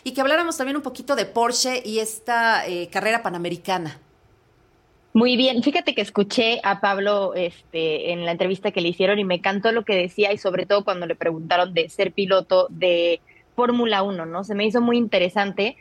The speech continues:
Speaker 2: porque realmente en México conocemos la Fórmula uno por Checo Pérez, porque
Speaker 1: Sí.
Speaker 2: tenemos un piloto mexicano dentro de, pero realmente el automovilismo es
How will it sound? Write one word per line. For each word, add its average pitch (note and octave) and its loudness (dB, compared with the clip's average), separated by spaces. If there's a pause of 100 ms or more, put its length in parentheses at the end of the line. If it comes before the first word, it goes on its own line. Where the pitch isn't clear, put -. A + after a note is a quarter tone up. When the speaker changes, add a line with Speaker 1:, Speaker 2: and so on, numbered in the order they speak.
(180)
Speaker 2:
porque B3 2
realmente C#4 0
en A3 -2
México G3+ -2
conocemos G#3+ 0
la A3+ 0
Fórmula G#3+ 2
uno F#3 0
por E3+ 2
Checo G#3 -2
Pérez, F3+ 2
porque F3+ -2
Speaker 1:
Sí. - -4
Speaker 2:
tenemos G3+ 0
un G#3 0
piloto F#3 2
mexicano F3 0
dentro F3 2
de, E3 2 (380)
pero B3 2
realmente C4+ -2 (200)
el A3 -2
automovilismo G#3+ -2
es A3+ -6